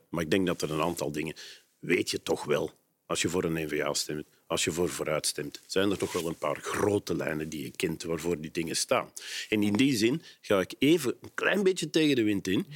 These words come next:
In die zin is partijdiscipline, heeft ook wel zijn betekenis. Want wanneer ik morgen voor de V L D stem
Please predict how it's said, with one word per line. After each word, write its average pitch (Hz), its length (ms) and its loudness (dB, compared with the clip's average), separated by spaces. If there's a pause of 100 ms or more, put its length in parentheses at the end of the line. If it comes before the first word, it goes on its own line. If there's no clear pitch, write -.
(140)
In 101 140 2
die 151 180 6
zin 165 180 4
is 113 140 0
partijdiscipline, 151 840 2
heeft 117 220 2
ook 175 140 2
wel 151 100 4
zijn 113 160 0
betekenis. - 680 0 (200)
Want 101 140 -2
wanneer 135 280 2
ik 123 140 0
morgen 151 320 2
voor 135 300 -2 (300)
de 87 160 -8
V - 40 -2
L 107 200 4
D 90 200 2
stem - 200 -4